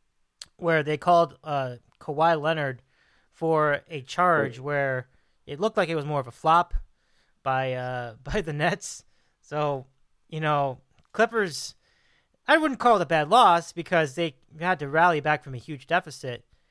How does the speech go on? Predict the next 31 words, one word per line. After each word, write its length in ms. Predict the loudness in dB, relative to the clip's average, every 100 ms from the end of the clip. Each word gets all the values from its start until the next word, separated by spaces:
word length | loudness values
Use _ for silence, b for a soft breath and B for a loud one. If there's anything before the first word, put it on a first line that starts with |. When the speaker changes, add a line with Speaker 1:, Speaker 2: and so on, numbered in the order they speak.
| _ _ _ _ _
Speaker 1:
It 120 | -8
was 160 | -6 -6
crazy. 440 | -6 -6 -6 -12
So 180 | -10 -6
let 100 | -4
me 80 | -4
get 200 | -4 -6
your 100 | -6
thoughts 340 | -2 0 0 -4
and 120 | -12
your 100 | -10
breakdown 440 | -8 -8 -8 -10
of 100 | -10
last, 300 | -8 -10 -10
of 120 | -16 -4
that 220 | -4 -4
game 320 | -10 -14 -14
on 120 | -16
Sunday. 420 | -16 -16 -14 -18 -20 _ -20 _ -20 -20 _ _ _ _ -20 -4
Speaker 2:
Okay, 320 | -2 2 0 -2 -12 -14 -14 -12 0
uh, 20 |
I'll, 440 | 2 4 2 2 2
I'll 160 | 2
make 220 | 2 0 0
the, 240 | 0 -2 -8 -4
the, 220 | -2 0
the 60 | 4
least 360 | 6 6 4 0
important 560 | -2 0 0 -2 -4
point 240 | -4 -4 -4 -2
first. 580 | 0 0 -6 -18 -20